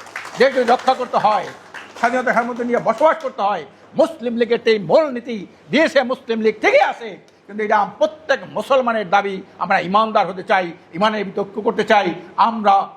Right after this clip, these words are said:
তারপরে, আম, শৃঙ্খলাবদ্ধ হতে চাই, আমরা কোনো বিশৃঙ্খলা হব না, বিদেশি কোনো দালালে পরিণত হব না।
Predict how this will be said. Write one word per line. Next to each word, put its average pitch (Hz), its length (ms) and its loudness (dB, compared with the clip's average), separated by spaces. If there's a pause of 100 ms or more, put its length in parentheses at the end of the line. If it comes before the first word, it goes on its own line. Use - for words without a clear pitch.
(140)
তারপরে, 185 460 -4 (180)
আম, 180 380 0
শৃঙ্খলাবদ্ধ 220 720 0
হতে 185 200 -4
চাই, 196 260 2 (200)
আমরা 208 200 2
কোনো 208 200 -6
বিশৃঙ্খলা 208 480 -2
হব 185 140 0
না, 190 160 2 (200)
বিদেশি 208 240 0
কোনো 202 160 -4 (120)
দালালে 339 360 4
পরিণত 247 280 0
হব 208 160 0
না। 202 140 2